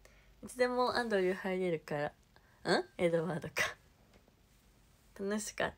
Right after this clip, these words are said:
た。で、ミュート出られて本当に良かったです。一年越しだよ、だって。でも多分正規メンバーで一緒に出たことない人、見るだけだっ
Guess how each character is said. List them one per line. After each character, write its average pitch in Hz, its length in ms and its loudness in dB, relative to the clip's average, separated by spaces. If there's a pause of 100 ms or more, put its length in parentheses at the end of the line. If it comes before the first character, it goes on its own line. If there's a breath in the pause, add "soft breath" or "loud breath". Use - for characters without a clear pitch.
た。 - 160 -10 (680 soft breath)
で、 196 80 -2
ミ 254 100 4
ュ 285 60 2
ー - 20 -2
ト 196 100 6
出 180 120 8
ら 190 120 8
れ 185 100 4
て 175 160 -6
本 175 200 -6
当 180 160 0
に 180 260 -2 (180)
良 180 100 -14
か - 140 -18
っ 175 100 -18
た - 100 -20 (180)
で - 60 -20
す。 - 100 -20 (800 soft breath)
一 202 240 -6
年 226 220 0
越 226 120 4
し 233 160 0
だ 233 80 4
よ、 233 140 2
だ 185 100 0
っ - 20 -2
て。 - 340 -6 (3750 soft breath)
で 202 60 0
も 196 60 0
多 214 120 4
分 196 100 4
正 240 200 4
規 262 140 2
メ 262 140 4
ン 254 80 0
バ 214 120 8
ー - 20 -2
で 185 100 2
一 180 80 0
緒 208 100 -2
に 196 60 0
出 196 80 0
た 190 140 -2
こ 180 120 -6
と 180 120 -8
な 175 180 -2
い 175 60 -4
人、 170 340 -4 (520 soft breath)
見 208 100 0
る 196 80 4
だ 180 140 2
け 180 120 -2
だ 175 140 4
っ 170 60 -6